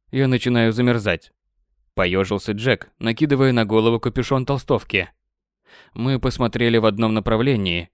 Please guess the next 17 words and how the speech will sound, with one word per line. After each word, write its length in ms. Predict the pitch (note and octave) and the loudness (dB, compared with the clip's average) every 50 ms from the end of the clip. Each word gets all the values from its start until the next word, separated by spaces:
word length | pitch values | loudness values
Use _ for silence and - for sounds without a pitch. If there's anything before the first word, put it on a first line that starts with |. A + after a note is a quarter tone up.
| _ - | _ -2
и 120 | A2+ G#2+ | -2 0
тягостно 460 | - D3 D3+ C#3+ C#3+ C#3 - C#3+ C#3 | 0 0 0 0 -2 -2 -2 -2 -4
вздохнули. 640 | B2+ B2 B2 C3+ A#2 - - G#2+ F#2 F2 F2 E2+ - _ _ _ _ _ _ _ _ - - - - | -2 -2 -2 -2 -2 -2 -4 -4 -4 -4 -4 -6 -8 _ _ _ _ _ _ _ _ -20 -20 -20 -18
Стрелки 440 | - - - F#2+ F#2+ F#2+ F#2+ - G#2 | -14 -6 -2 0 0 0 0 0 -2
на 120 | G2 G2 | -2 0
моих 260 | G2 G2 G2 G2 - | 2 2 0 0 0
часах 380 | - - G2+ - - A#2+ A#2 - | -2 -4 -4 -2 -2 -2 -2 -2
показывали 520 | - A#2 - - A2 G#2 G2+ G#2+ G#2+ G#2+ | -4 -2 0 0 0 0 0 0 0 0
половину 460 | G#2 - A2 G#2 G#2 G2 G2+ G#2 G#2 G2 | 0 0 0 0 0 0 0 -2 -4 -4
шестого 400 | - A2 - - A2 G#2 G#2 A2+ | -4 -6 -4 -2 -2 0 0 0
утра. 400 | A#2 A#2 - G#2 F#2+ E2+ - - _ _ _ _ _ _ _ _ - - - | -2 -2 0 -2 -2 -2 -4 -8 _ _ _ _ _ _ _ _ -20 -12 -6
По 100 | - C#3 | -2 0
моим 300 | C#3 C3+ B2 B2 B2 A2 | 2 4 4 4 2 2
подсчетам, 640 | - A#2 A2 - - - D#3+ C3+ - - E2+ E2+ - _ _ _ | 0 -2 -2 -2 0 0 0 0 0 -2 -6 -6 -10 _ _ _
прошло 360 | - - C3+ B2 - D3 D#3 | -4 -2 -2 -2 -2 -2 -2
достаточно 560 | D3+ D3 C3+ - - C3 A#2 C#3 A#2+ - D3 D3 | 0 -2 -2 -2 -4 -4 -4 -4 -4 -4 -4 -2
времени, 480 | D3+ D3+ A#2+ G2+ G2 F#2 F2 E2+ - | 0 0 0 0 -2 -4 -6 -6 -8